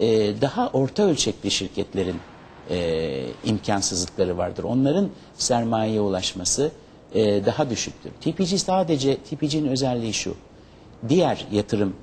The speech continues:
e, şirketlerine göre T P G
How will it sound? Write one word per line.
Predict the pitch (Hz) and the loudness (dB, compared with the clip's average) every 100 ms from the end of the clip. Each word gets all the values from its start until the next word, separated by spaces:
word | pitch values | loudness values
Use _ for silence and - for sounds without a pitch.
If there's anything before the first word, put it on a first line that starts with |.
| - - | -14 -6
e, | 92 87 76 76 69 64 58 50 50 50 - - - 50 | -4 -4 -4 -4 -6 -6 -8 -8 -10 -14 -16 -16 -14 -8
şirketlerine | - 104 - 104 104 95 98 | -4 -2 -2 -2 0 0 0
göre | 90 90 107 156 - - - - - | 0 0 0 -2 -10 -20 -20 -20 -4
T | 160 | -2
P | 156 175 | 0 -2
G | 165 214 | 0 0